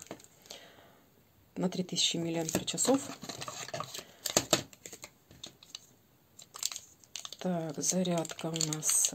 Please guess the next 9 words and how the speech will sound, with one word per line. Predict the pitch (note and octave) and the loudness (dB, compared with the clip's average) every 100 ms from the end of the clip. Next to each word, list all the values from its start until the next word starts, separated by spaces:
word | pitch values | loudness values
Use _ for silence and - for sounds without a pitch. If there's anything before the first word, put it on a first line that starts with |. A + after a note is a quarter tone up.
| E3 | 0
э, | D#3+ D#3+ D#3+ D#3+ - - - - - - - - - - - - - - | -2 -4 -6 -8 -12 -8 -8 -8 -14 -16 -14 -14 -14 -18 -18 -18 -16 -6
микро | F3 - F3 | -4 0 2
ю | |
эс | F3+ F#3 | 4 4
би. | C#4 D4+ - - - - - - - - - - - - - - - - - - - - - - | 4 2 -6 -20 -20 -20 -20 -20 -20 -12 -10 -8 -8 -10 -16 -20 -16 -12 -12 -14 -20 -20 -18 -6
ю | E3+ | -4
эс | D#3+ | -2
би | E3 | -2
порт. | - D#3 - | 0 -2 -6